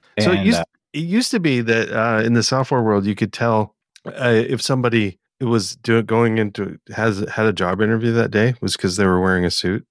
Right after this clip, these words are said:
Speaker 1: or wearing a tie or something like that. Um, and, uh, so w-, I, when I first started, uh, I, I would wear ties on Fridays, and people would say, "You're freaking me, freaking everybody out 'cause everybody thinks you're interviewing for another company."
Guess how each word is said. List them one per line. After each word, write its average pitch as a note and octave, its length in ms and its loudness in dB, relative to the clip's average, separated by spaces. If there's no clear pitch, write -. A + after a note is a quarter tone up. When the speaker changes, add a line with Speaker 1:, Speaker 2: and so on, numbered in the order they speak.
Speaker 1:
or F#2 320 -2
wearing G#2 180 0
a F2+ 40 0
tie E2+ 240 -2
or F#2+ 120 0
something A2 320 -4
like A2+ 160 -2
that. B2 200 -4
Um, F#2+ 400 0
and, F#2+ 340 0
uh, E2+ 340 -2
so G#2 300 -2
w-, G#2 300 -4
I, G2+ 260 -4
when G#2+ 140 0
I G2+ 80 2
first G#2+ 260 -2
started, G2+ 420 0
uh, F#2+ 140 -2
I, F#2+ 280 -4
I G2 100 0
would G2 100 2
wear F#2 180 2
ties F#2 320 -2
on F2 120 0
Fridays, F2+ 500 0
and F#2+ 220 0
people G2 240 -2
would F2 120 -4
say, F#2+ 240 -2
"You're F2+ 140 -8
freaking F3 380 -2
me, D#3 140 -2
freaking - 360 0
everybody D3 480 2
out A#2+ 240 0
'cause G2+ 180 0
everybody A2 460 2
thinks A2 300 -2
you're G2+ 140 2
interviewing F#2+ 420 2
for G2+ 160 -2
another F#2+ 320 2
company." F2+ 380 -2